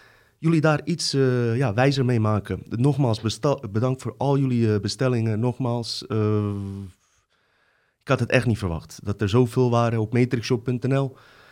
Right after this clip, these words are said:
eh, kan je bestellingen pla-, plaatsen. Eh, vanaf elf september, eh, kan het dus dan overal. Elf september tweeduizend drieëntwintig, dus het ligt er maar net aan wanneer je deze aflevering, eh, kijkt. Kan je in alle boekenwinkels, eh, Droomstaat van Controle,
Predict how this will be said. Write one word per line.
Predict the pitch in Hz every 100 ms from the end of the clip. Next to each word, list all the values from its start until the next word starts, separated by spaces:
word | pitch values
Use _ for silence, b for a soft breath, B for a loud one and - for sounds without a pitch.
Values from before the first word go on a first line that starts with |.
| B
eh, | - 123 123 123
kan | 139 139
je | 131 127 117 104
bestellingen | 120 - 143 131 123
pla-, | - -
plaatsen. | 135 135 135 143 135 -
Eh, | 120 117 113
vanaf | 117 117
elf | 110 135 131
september, | 113 - 123 120 110
eh, | 110 107 107
kan | 123
het | 107
dus | 104 -
dan | 107 -
overal. | 110 - 110 135
Elf | - 120
september | 110 117 123 113
tweeduizend | - 120 113 107 101
drieëntwintig, | 110 110 101 123 123 120
dus | 101 -
het | 113
ligt | 117 113
er | 113
maar | 113
net | 117 113
aan |
wanneer | 104 107 113
je | 107
deze | 110 104
aflevering, | 110 117 104 104 104 -
eh, | 98 98 95
kijkt. | 120 117 - B B B B B
Kan | 113 110
je | 107
in | 101 -
alle | 120 113
boekenwinkels, | 117 113 107 107 104 101 104 -
eh, | 95 92
Droomstaat | 87 120 127 - 110
van | 113
Controle, | 110 101 107 107 104